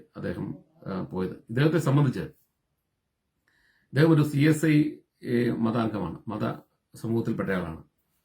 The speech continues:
ഇദ്ദേഹത്തെ സംബന്ധിച്ച് ആ പാച്ചിറയിലുള്ള അല്ലെങ്കിൽ ഈ ചിങ്ങവനം പ്രദേശത്തുള്ള ആളുകളിൽ ഇദ്ദേഹത്തിന്റെ സുഹൃത്തുക്കൾ പറയുന്നത് ഇദ്ദേഹത്തെ പോലെ ഒരു നല്ല മനുഷ്യനില്ല, എല്ലാ മനുഷ്യനുമായി ബന്ധപ്പെട്ട്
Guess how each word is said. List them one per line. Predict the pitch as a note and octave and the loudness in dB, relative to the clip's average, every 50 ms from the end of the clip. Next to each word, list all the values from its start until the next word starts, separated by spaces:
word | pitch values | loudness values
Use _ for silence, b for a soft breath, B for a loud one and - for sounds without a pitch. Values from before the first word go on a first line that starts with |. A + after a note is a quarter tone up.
| _ _ _ _ _ _ - | _ _ _ _ _ _ -6
ഇദ്ദേഹത്തെ | B2 C3 C#3 C#3+ D#3 | -2 0 2 2 4
സംബന്ധിച്ച് | D#3 C#3 C#3+ C#3+ C#3+ C#3 C3+ C#3 C#3+ D#3+ - - - _ _ _ _ _ - | 4 4 4 2 2 0 0 0 -2 -2 -4 -6 -12 _ _ _ _ _ -6
ആ | A2+ A#2 A#2 | -4 -4 -4
പാച്ചിറയിലുള്ള | - - A#2 B2 C3+ C#3 D#3+ D#3+ D#3 D#3 C#3+ B2 G2 F2 D#2 D2+ D2 _ - G#2 | -4 -4 -2 -2 -2 2 2 2 4 4 2 2 -2 -4 -6 -10 -12 _ -14 -8
അല്ലെങ്കിൽ | G#2+ A#2 A#2+ B2+ C3 | -4 -2 -2 -2 -2
ഈ | B2+ B2+ - - A#2+ B2 B2 | -2 -4 -4 -4 -2 -2 -2
ചിങ്ങവനം | A#2 - - A#2 B2+ D3 D#3 D#3+ E3+ D#3+ D3 | -2 -2 0 2 4 6 6 6 4 4 0
പ്രദേശത്തുള്ള | B2+ A#2+ A#2 A#2 A2 - - A#2 G#2+ G2+ G#2 A2+ - G#2+ | 0 -2 -2 -2 -4 -6 -8 -10 -8 -6 -4 -6 -6 -6
ആളുകളിൽ | G#2+ G#2 G#2+ A2 A2 A2 G#2+ G#2 | -6 -6 -4 -4 -2 -2 -4 -4
ഇദ്ദേഹത്തിന്റെ | G2+ - - _ _ _ _ _ _ - A2 A2+ A#2 A2+ A#2 A2+ A2 | -4 -8 -12 _ _ _ _ _ _ -4 0 0 2 2 2 0 0
സുഹൃത്തുക്കൾ | - G#2+ A2 A2+ - A#2 A#2+ A#2+ G#2+ | 0 -2 -4 -2 -2 -2 0 0 0
പറയുന്നത് | G2 G2+ F#2+ F#2+ F#2+ - D#2 - - - _ _ _ _ _ _ _ _ _ _ _ _ _ - - | 0 -2 -4 -4 -4 -6 -8 -10 -12 -16 _ _ _ _ _ _ _ _ _ _ _ _ _ -10 -4
ഇദ്ദേഹത്തെ | A#2+ C3 C#3+ C#3 D3+ | 0 2 2 4 4
പോലെ | D3 D3 C#3+ C3+ | 4 4 2 2
ഒരു | C3 | 2
നല്ല | A#2 A#2 A2+ B2 C3+ | 2 2 2 2 2
മനുഷ്യനില്ല, | B2 A2 G#2+ G2 G#2+ G2+ F#2 F#2 | 2 2 0 -2 -6 -6 -6 -6
എല്ലാ | F#2 G2 G2+ G#2 A2+ B2+ C3+ C#3+ | -4 -4 -2 -2 0 0 2 2
മനുഷ്യനുമായി | D3 C3+ A#2+ A#2+ A#2+ - - D#3+ D3 C3 B2 | 0 0 0 0 -2 -2 -2 0 0 0 0
ബന്ധപ്പെട്ട് | A2 G2+ G2 F#2 - - E2+ D#2 - F#2 - - | -2 -2 -4 -6 -8 -8 -10 -12 -12 -12 -12 -12